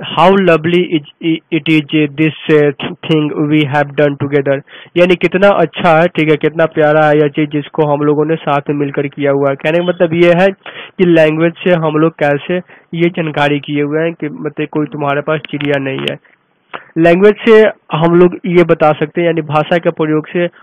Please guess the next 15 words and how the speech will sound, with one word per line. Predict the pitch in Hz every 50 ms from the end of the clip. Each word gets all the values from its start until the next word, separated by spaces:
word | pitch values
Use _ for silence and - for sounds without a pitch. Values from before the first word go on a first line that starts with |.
| - _ - 156
हम | 156 156
लोग | 160 160 160
ये | 160 165 165
जानकारी | 160 165 156 151 147 151 147 147
ले | 147 147
सकते | 139 - 151 - _ - 156 151
हैं | 156 165 170 175 - - - - _ _ -
कि | 175 175 170 170 _ _ _ _ _ _ _ _ _ _ _ -
क्या, | 185 185 185 190 185 - - _ _ _ -
कौन | - - - - - 180 196 214 214
सी | - 214 202
चीज़ | - - 190 180 165
जो | 151 170 165
है, | 170 175 170
ठीक | - 175 160 151